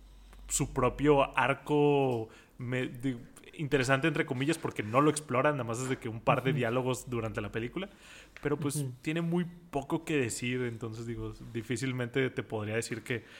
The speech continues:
Speaker 1: qué tan diferentes son en actitud, porque físicamente, pues, sí. O sea,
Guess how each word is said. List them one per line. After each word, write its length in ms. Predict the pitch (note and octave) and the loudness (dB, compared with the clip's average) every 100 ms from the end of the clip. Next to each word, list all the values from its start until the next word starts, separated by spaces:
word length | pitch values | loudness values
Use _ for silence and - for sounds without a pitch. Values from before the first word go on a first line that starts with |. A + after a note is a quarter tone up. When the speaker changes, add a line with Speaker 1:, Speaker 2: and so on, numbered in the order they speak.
| - - | -20 -4
Speaker 1:
qué 140 | C#3 | 0
tan 140 | C3+ | 2
diferentes 420 | C3 - A2 G#2+ - | 2 0 -2 -2 0
son 240 | B2+ C3 | -2 -2
en 140 | - B2 | -4 -2
actitud, 480 | A2 G#2+ - D3+ D3+ - - | -4 -6 -2 -2 -2 -12 -8
porque 300 | A#2+ - G#2 | -6 -6 -6
físicamente, 480 | - A2+ B2 A#2+ A#2+ | -6 -2 -2 -2 -4
pues, 160 | - | -6
sí. 120 | - - - - - - - | -8 -10 -16 -20 -20 -18 -16
O 40 | |
sea, 220 | - - | -12 -10